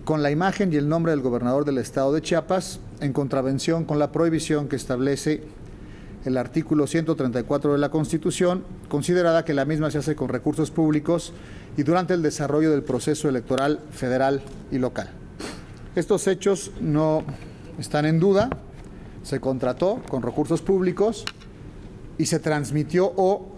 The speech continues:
los impactos que tuvieron estos banners en la página web del periódico Reforma fue, eh, fueron los días, cuatro o cinco días, eh, que ya están dentro del proceso electoral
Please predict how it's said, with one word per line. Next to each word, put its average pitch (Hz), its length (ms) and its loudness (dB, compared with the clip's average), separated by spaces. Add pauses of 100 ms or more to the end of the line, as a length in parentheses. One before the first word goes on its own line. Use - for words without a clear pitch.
los 151 280 0
impactos 170 600 0
que 147 100 0
tuvieron 147 600 2
estos 156 360 2
banners 151 400 0
en 131 60 -2
la 117 120 -2
página 147 300 0
web 139 200 2
del 131 120 0
periódico 135 380 0
Reforma 156 540 0 (580)
fue, 175 460 2
eh, 151 380 4 (720)
fueron 175 320 4
los 160 240 4
días, 165 540 2 (1000)
cuatro 139 240 -2
o - 20 -10
cinco 139 340 0
días, 156 440 2 (880)
eh, 143 300 2 (680)
que 139 120 0
ya 156 160 4
están 156 440 0
dentro 165 300 4
del 143 140 4
proceso 147 400 0
electoral 151 500 2